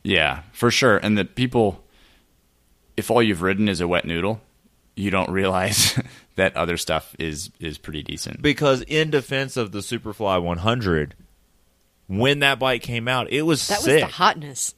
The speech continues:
Speaker 3: That was a good bike. That's what all the fast people rode.
Speaker 1: Absolutely.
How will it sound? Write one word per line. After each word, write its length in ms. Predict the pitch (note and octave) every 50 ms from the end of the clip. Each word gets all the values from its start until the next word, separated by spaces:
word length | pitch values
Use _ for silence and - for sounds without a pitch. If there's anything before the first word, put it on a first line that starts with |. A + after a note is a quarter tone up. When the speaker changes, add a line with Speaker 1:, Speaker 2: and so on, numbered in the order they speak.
| _ -
Speaker 3:
That 160 | - E3 G#3
was 140 | A3+ A#3 G3+
a 60 | A3
good 180 | E3+ F3+ F3+ D#3
bike. 240 | E3 F3 E3+ D3+ -
That's 220 | D#3+ E3 E3 -
what 120 | - F3+ D3+
all 160 | D3+ E3 E3+
the 40 | D#3
fast 320 | D3+ - D#3+ D3+ D#3 - -
people 240 | - C3+ - - B2+
rode. 260 | B2 D3 D#3 C#3 B2+
Speaker 1:
Absolutely. 800 | G2 G#2+ A#2 A2 - - G#2+ G#2+ B2 E3 C#3+ G2 E2+ E2 D#2+